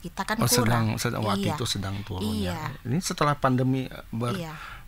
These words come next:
Speaker 2: belum berakhir sekali sih sebenarnya, tapi sudah jauh lebih
Speaker 1: Iya.
Speaker 2: membaik. Ini ada, ada nggak, eh,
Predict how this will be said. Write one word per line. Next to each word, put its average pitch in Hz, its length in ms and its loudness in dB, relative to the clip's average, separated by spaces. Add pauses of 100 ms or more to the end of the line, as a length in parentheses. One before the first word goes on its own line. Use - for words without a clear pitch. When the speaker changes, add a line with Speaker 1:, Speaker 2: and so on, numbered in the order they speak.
Speaker 2:
belum 113 320 -2
berakhir 101 320 -2
sekali 120 320 -2
sih 117 160 -2
sebenarnya, 98 400 -2
tapi - 160 -4
sudah 104 260 -4
jauh 95 220 -6
lebih 95 240 -2
Speaker 1:
Iya. 117 80 -2
Speaker 2:
membaik. 92 420 -6
Ini - 220 -4
ada, 131 320 -4
ada 117 240 -6
nggak, - 260 -6
eh, 101 220 -6